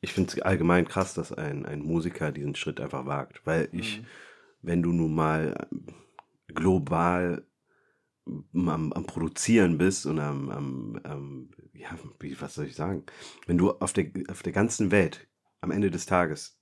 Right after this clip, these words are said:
Speaker 1: immer wieder mit den Leuten in Kontakt trittst, weil du als Musiker bekannt bist,
Speaker 2: Mhm.
Speaker 1: dann, dann zu switchen und zu sagen, hey, also
Speaker 2: Ich danke jetzt.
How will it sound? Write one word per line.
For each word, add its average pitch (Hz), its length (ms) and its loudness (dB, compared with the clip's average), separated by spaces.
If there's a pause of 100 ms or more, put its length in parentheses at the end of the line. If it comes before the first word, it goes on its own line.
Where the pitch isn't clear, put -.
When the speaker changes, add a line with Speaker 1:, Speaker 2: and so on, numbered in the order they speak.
(260)
Speaker 1:
immer 110 300 4
wieder 95 280 4
mit 82 200 -6
den 87 80 0
Leuten 95 220 2
in 92 140 -2
Kontakt - 380 -4
trittst, - 320 -10
weil 82 140 -4
du 80 140 -4
als 82 220 -10
Musiker 95 440 2
bekannt - 340 -12
bist, - 160 -16
Speaker 2:
Mhm. 120 260 -4 (840)
Speaker 1:
dann, 113 400 4 (220)
dann - 440 -6
zu - 160 -2
switchen 135 420 4
und 82 140 2
zu 82 120 -6
sagen, 78 340 -2
hey, 85 300 2 (1160)
also 90 260 4
Speaker 2:
Ich 82 160 2
danke 113 340 0
jetzt. - 420 4